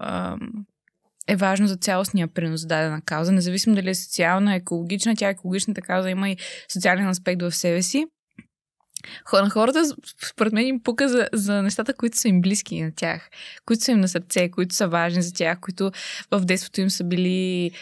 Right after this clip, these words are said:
а, посяти в тях като ценности, ако щеш, малко философско стана, но, ам, примерно хората, които живеят в, а,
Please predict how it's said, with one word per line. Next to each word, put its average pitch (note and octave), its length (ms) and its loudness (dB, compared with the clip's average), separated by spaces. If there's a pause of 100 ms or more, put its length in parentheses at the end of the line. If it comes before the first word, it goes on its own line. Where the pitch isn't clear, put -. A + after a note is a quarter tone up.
(240)
а, F3 400 0 (160)
посяти F#3 500 0
в F3+ 60 -6
тях F3+ 180 -2
като F3 160 -10
ценности, D#3 400 -2
ако - 140 -10
щеш, - 280 -6
малко E3+ 240 -6
философско E3+ 500 -4
стана, G3 300 2
но, D4+ 200 2 (360)
ам, G#3+ 1120 4 (600)
примерно A#3+ 300 4
хората, A#3 360 0
които A3 300 0
живеят G3 420 4
в, F#3+ 340 -6
а, E3+ 680 0